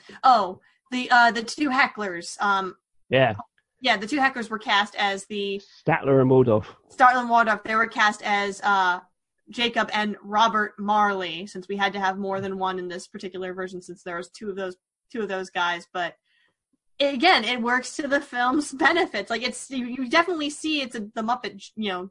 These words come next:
Speaker 1: joke in the fact that, oh, we only have a second one because the fact that these two guys are always together.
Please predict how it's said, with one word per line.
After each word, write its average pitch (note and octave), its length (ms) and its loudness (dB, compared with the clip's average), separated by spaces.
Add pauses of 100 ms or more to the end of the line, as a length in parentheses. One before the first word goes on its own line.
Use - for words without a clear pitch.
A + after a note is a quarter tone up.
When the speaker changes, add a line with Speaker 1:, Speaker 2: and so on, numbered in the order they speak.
Speaker 1:
joke A3 340 0
in G3+ 60 -4
the G#3 80 -6
fact F#3+ 340 -2
that, F3+ 140 -8
oh, G3 200 0
we G3 160 -4
only G3 140 -6
have F#3+ 180 -4
a F#3+ 40 -10
second G3+ 340 -8
one F3+ 140 -10
because F3+ 280 -12
the F#3 100 -16
fact F3 240 -10
that E3+ 160 -8
these F3 180 -10
two G3 180 -16
guys F3 200 -6
are F3 100 -6
always F3+ 320 -4
together. F#3+ 460 -4